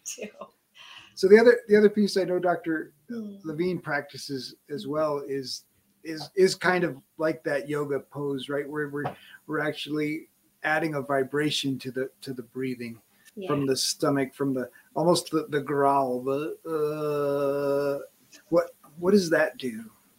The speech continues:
Speaker 1: Yeah, you're talking about this practice of vooing. Yeah, it's great. So we have this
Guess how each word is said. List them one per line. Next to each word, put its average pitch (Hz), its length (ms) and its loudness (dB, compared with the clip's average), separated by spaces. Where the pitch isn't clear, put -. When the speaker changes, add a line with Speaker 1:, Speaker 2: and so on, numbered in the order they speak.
Speaker 1:
Yeah, 208 320 -2
you're 202 180 -2
talking 233 240 6
about 214 160 2
this 202 140 -4
practice 208 400 2
of 180 160 2
vooing. 185 920 6
Yeah, 202 260 2
it's 170 180 -6
great. - 300 2
So 202 480 8
we 233 180 0
have 233 160 6
this 226 360 2